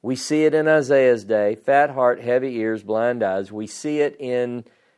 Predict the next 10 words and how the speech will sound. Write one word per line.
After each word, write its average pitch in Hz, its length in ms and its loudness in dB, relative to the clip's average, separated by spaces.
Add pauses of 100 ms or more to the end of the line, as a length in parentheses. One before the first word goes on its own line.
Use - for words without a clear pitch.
(160)
uh, 104 200 -2
Jeremiah's 123 760 0
day. 107 300 0
And 104 300 -10
guess 127 320 -4
what? 120 320 -6 (880)
At 92 160 -10
least 113 300 -8
according 104 500 -4
to 95 400 -8